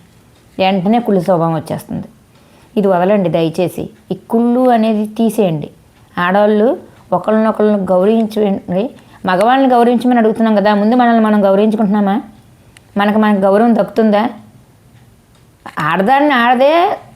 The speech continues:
సరిగ్గా అర్థం చేసుకోలేదు, మగవాడు మాత్రం గౌరవించాలి. ఇది మన విధానం. ఆడవాళ్ళు ప్లీజ్,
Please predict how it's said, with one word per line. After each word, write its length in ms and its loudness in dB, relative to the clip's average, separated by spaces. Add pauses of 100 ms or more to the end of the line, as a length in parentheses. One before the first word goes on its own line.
(140)
సరిగ్గా 280 0
అర్థం 260 2
చేసుకోలేదు, 640 2
మగవాడు 340 0
మాత్రం 320 2
గౌరవించాలి. 540 0 (1400)
ఇది 480 0
మన 180 0
విధానం. 360 0 (1800)
ఆడవాళ్ళు 500 2 (280)
ప్లీజ్, 360 0